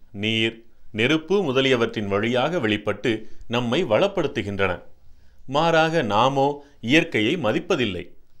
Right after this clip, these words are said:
அதனை பல்வேறு வகைகளில் மாசுபடுத்துகிறோம். நமக்கு தேவையானவற்றை இயற்கையை மாசுபடுத்தாது பெறுவதற்கு வழிகள் இருக்கின்றன. ஆனால் நாம் அவற்றை பின்பற்றுவது இல்லை.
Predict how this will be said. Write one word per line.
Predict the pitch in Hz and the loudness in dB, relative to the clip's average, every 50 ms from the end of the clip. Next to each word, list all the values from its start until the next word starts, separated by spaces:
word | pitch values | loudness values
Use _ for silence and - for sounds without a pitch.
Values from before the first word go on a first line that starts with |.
| - - - - - - - - - - - | -20 -20 -20 -20 -20 -20 -20 -20 -12 -2 2
அதனை | 131 151 175 180 175 165 - | 4 4 4 4 2 2 2
பல்வேறு | - 147 190 226 226 247 240 233 226 170 | 2 2 2 2 2 2 2 4 4 4
வகைகளில் | 127 113 123 170 185 165 139 123 135 165 160 120 | 2 0 0 2 2 2 4 2 2 0 -2 0
மாசுபடுத்துகிறோம். | 104 110 151 190 - 233 180 156 135 127 - 117 110 110 101 92 85 - - - - - - - - - - - - - - - - - - - - - | 0 0 0 0 0 -2 0 0 0 0 -2 -4 -4 -4 -4 -4 -6 -6 -12 -18 -20 -20 -20 -20 -20 -20 -20 -20 -20 -20 -20 -20 -20 -20 -20 -20 -14 -6
நமக்கு | 110 107 123 156 208 240 233 233 233 - | 0 2 2 4 4 2 0 -2 -4 -2
தேவையானவற்றை | - 123 131 160 180 185 190 180 175 175 170 160 151 151 151 - 147 151 147 156 151 - - - - - - - | 2 2 4 4 4 4 4 4 2 2 2 2 2 0 0 0 0 0 0 0 -4 -8 -18 -20 -20 -16 -8 -4
இயற்கையை | 135 131 165 180 175 180 - 180 175 175 175 165 | 0 2 2 2 0 0 0 0 2 2 2 2
மாசுபடுத்தாது | 120 104 110 131 131 160 156 160 160 160 160 160 160 156 165 175 190 190 | 0 0 -2 -2 -2 -4 -2 -2 -2 -2 -2 -2 -2 0 0 0 0 0
பெறுவதற்கு | - 127 123 131 139 135 123 123 110 98 - 135 127 165 - - | 0 0 0 2 2 2 2 0 0 -2 -2 -2 -2 -4 -4 -4
வழிகள் | 110 104 123 170 220 208 214 185 131 | -2 0 2 2 2 0 0 0 0
இருக்கின்றன. | 143 - - - 202 180 147 135 110 92 85 - - - - - - - - - - - - - - | 0 -2 -2 -2 -2 0 0 0 0 0 -4 -10 -14 -20 -20 -20 -20 -20 -20 -20 -20 -20 -14 -8 -4
ஆனால் | 101 101 208 214 - 123 110 113 117 - - - - - - 110 | -2 0 0 2 2 2 2 0 -2 -6 -12 -16 -16 -14 -10 -6
நாம் | 104 107 117 135 170 202 190 - | -4 0 2 2 2 0 0 -2
அவற்றை | 117 104 110 107 - 165 165 190 | -2 -2 -2 -2 -2 -4 -6 -4
பின்பற்றுவது | - 196 196 214 208 208 196 - 214 202 214 - 208 | -4 -6 -4 0 0 0 0 -2 -2 -2 -2 0 0
இல்லை. | 214 202 180 156 - | 0 0 0 0 -2